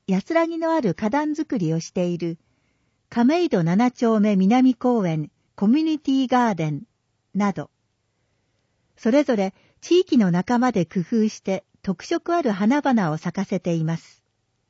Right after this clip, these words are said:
このほか、計二十一団体が様々な地域で活動を行っています。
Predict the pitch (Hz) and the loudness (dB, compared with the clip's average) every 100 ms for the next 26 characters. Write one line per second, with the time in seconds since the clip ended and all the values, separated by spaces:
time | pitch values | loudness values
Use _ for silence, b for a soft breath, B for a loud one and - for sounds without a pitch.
0 | _ _ _ _ _ _ _ _ - 247 | _ _ _ _ _ _ _ _ -2 0
1 | 285 208 165 165 - _ _ _ _ - | 2 -2 -6 -10 -10 _ _ _ _ -4
2 | 359 311 214 302 320 254 185 180 311 320 | 0 2 2 2 2 0 0 0 -2 0
3 | 320 311 220 170 156 - 208 320 359 311 | 0 0 -2 0 -2 -2 0 0 -2 0
4 | 214 180 - 240 226 160 151 - 180 - | 2 0 -2 -4 -2 -4 -6 -6 -8 -6
5 | 247 240 220 185 185 185 180 - 175 165 | -2 0 0 0 0 -2 -2 -4 -4 -2
6 | 156 165 _ | -4 -10 _